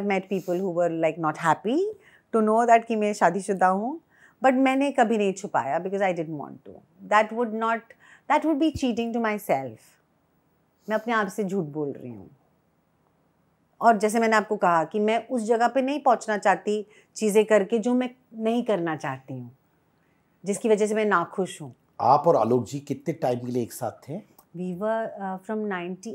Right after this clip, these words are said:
Speaker 1: I knew him since nineteen ninety-five till two thousand seventeen। So I
Speaker 2: नहीं,
Speaker 1: knew him।
Speaker 2: नाइनटीन नाइंटी फ़ाइव में आप लोग पहली बार मिले थे।
Speaker 1: हम्म।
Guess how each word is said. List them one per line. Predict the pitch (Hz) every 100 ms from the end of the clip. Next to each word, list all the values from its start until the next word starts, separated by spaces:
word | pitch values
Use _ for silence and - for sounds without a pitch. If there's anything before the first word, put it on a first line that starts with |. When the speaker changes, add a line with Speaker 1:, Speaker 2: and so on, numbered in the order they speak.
| -
Speaker 1:
I | 196 202
knew | 202 208 208
him | 214 226 220
since | _ - 208 202
nineteen | 180 165 175
ninety-five | 170 170 170 170 160 160 208 269 247 _ _ _ _ _ _ _ _
till | 247 240
two | 233
thousand | 220 156 156
seventeen। | 147 120 117
So | - 78 113 _ _ _ -
I | 165
Speaker 2:
नहीं, |
Speaker 1:
knew | 151
him। | 123
Speaker 2:
नाइनटीन | 117 127 147
नाइंटी | 143
फ़ाइव | 143 151 156
में | 202
आप | 160
लोग | 185 -
पहली | 139 156
बार | 160
मिले | 135 139 113 139
थे। |
Speaker 1:
हम्म। | 160 156 139 123